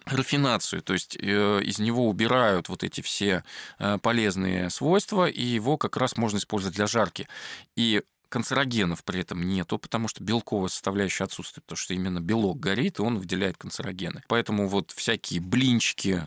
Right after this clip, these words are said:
отлично на таком масле. Причём это масло, оно не добавляет никаких вот этих в-, вкуса кокоса, вот именно рафинированное кокосовое, да. Что касается именно нерафинированного, то его нужно просто употреблять в небольшом количестве.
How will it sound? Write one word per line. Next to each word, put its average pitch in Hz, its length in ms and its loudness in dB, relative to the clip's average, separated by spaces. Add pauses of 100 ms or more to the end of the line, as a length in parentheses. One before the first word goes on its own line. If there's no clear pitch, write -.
отлично 90 720 -2
на 90 140 -6
таком - 260 -4
масле. 90 540 -2
Причём 123 480 0
это - 340 -2
масло, 120 420 4
оно 117 140 2
не 113 220 2
добавляет 113 480 2
никаких 95 400 -2
вот 92 100 -2
этих 85 180 -2
в-, - 540 -10
вкуса - 400 -2
кокоса, 165 600 2
вот 92 180 -4
именно 90 260 -2
рафинированное 95 600 -2
кокосовое, - 600 -4
да. 160 240 0
Что - 180 -2
касается 135 540 0
именно 131 200 2
нерафинированного, 123 1000 0
то 139 160 2
его 131 260 2
нужно 143 300 2
просто 117 320 -2
употреблять 123 440 0
в - 40 -6
небольшом 120 420 0
количестве. 143 640 0